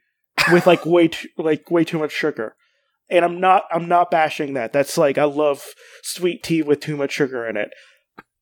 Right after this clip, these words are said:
But, like, holy crap. You could, you could smell the cracklins. <laughs> Like the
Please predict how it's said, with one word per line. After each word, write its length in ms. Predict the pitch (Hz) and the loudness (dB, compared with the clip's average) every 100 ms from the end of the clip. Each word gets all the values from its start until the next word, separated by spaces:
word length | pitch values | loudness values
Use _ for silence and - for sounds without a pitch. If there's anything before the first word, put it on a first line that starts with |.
| _ _ - | _ _ -4
But, 180 | 160 175 | 2 2
like, 360 | 160 143 123 - - - | 4 0 -2 -10 -20 -18
holy 480 | - - 208 214 | -12 -4 2 2
crap. 500 | 190 - 156 143 117 _ _ _ | 0 -4 -6 -4 -6 _ _ _
You 140 | - 226 | -10 -4
could, 240 | 285 247 233 | -2 -4 -4
you 160 | 208 | -2
could 180 | 269 277 | 0 -2
smell 720 | - - - 214 185 190 208 | -4 -10 -8 -6 2 4 4
the 100 | 180 | 2
cracklins. 1080 | 147 - 175 156 - 147 117 101 - - - - | -2 -6 -2 -2 -2 -10 -10 -10 -14 -12 -12 -4
<laughs> 60 | - - - 1077 - _ _ _ _ - - _ - - _ - - _ _ - _ _ _ _ _ _ _ | 2 2 0 -8 -12 _ _ _ _ -20 -20 _ -14 -14 _ -18 -18 _ _ -20 _ _ _ _ _ _ _
Like 200 | 202 208 | 0 2
the 160 | 202 | 0